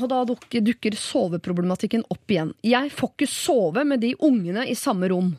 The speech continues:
Altså her har vi, eh, la meg forklare da, at det er en jente vi har hjulpet gjentatte ganger. Hun har fått seg type. Han har unger, det har ikke hun. Vil ikke ha unger heller. Jeg foreslo å bestille leilighet med flere soverom.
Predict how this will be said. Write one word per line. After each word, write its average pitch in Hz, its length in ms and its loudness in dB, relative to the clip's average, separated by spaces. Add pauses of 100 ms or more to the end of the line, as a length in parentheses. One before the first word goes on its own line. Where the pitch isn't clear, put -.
(380)
Altså 202 180 -2
her 180 200 2
har 165 120 -2
vi, 170 80 -2
eh, 180 360 -2
la 180 100 -2
meg 180 120 0
forklare 165 280 -2
da, 175 140 0
at 175 60 -6
det 185 60 -2
er 185 80 0
en 180 120 -2
jente 165 160 -2
vi 170 80 -4
har 175 80 -2 (240)
hjulpet 175 360 -4
gjentatte 170 400 -2
ganger. 208 280 0 (520)
Hun 208 80 -2
har - 120 -2
fått - 80 -8
seg 240 140 -2
type. 262 260 -2 (200)
Han 226 180 0
har 226 100 0
unger, 196 200 -2
det 208 80 0
har 190 80 -2
ikke 220 160 0
hun. 254 160 2
Vil 196 80 0
ikke 190 160 -4
ha 160 160 0
unger 165 200 0
heller. - 240 -4 (1120)
Jeg 320 320 4
foreslo 196 520 -4
å 202 40 -4
bestille 233 400 -2
leilighet 220 580 -2
med 254 100 2
flere 214 600 0
soverom. 254 680 0